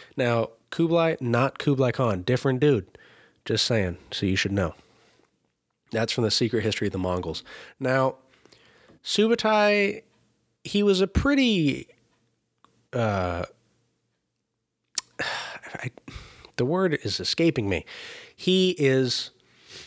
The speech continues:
a major outlier in the fact that he was identified as special very early on in his career as, as a general. And he gave him,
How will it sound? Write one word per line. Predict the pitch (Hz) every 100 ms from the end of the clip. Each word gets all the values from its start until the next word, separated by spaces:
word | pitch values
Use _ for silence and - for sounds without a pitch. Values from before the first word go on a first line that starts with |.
| _ _ _ _ _ _ _ _ _ -
a | 127
major | 127 131 139 143 147 131
outlier | 120 107 95 92 95
in | - 110
the |
fact | - 127 117
that | 117
he | 107 - 175
was | 185 170
identified | 147 127 131 131 139 127
as | 113
special | - 127 127 165 156
very | 123 117 131 135 131
early | 123 117 117
on | 110 104
in |
his | 104
career | - 110 104 101
as, | 95
as | - 104
a | 90
general. | 92 85 - - - - - - _
And | - 135 123 113 113 - _ _ _ _ _ _ _ _ _ _
he | - 180 180
gave | 170 160 147
him, | 135 131 123 131